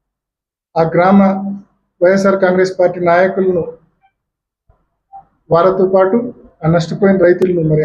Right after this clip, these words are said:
ఆఫీస్కి పిలిపించి ఆ డీడీలందరూ కూడా నష్టపోయిన రైతులకు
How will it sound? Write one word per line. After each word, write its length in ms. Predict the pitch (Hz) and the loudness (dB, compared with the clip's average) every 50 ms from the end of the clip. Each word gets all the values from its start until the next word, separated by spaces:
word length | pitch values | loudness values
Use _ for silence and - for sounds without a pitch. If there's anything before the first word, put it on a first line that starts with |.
| 151 156 | 0 -2
ఆఫీస్కి 360 | 165 - 185 180 160 - - | -2 -2 -4 -6 -6 -8 -10
పిలిపించి 420 | 170 165 160 160 165 156 - 208 233 233 - _ _ _ _ _ _ _ _ _ _ _ _ _ _ _ _ _ _ _ _ _ _ - | -10 -10 -10 -10 -14 -14 -14 -12 -12 -14 -14 _ _ _ _ _ _ _ _ _ _ _ _ _ _ _ _ _ _ _ _ _ _ -4
ఆ 40 | 165 165 151 | -2 0 2
డీడీలందరూ 520 | 180 196 202 214 202 196 190 196 202 202 196 202 | 2 2 4 4 4 2 2 2 2 2 2 2
కూడా 120 | 202 202 196 180 | 2 2 2 0
నష్టపోయిన 400 | 175 - - 185 185 190 190 185 170 | -2 -4 -6 -6 -4 -4 -2 0 0
రైతులకు 380 | 175 175 175 185 180 - - | 0 0 0 -2 -2 -2 -4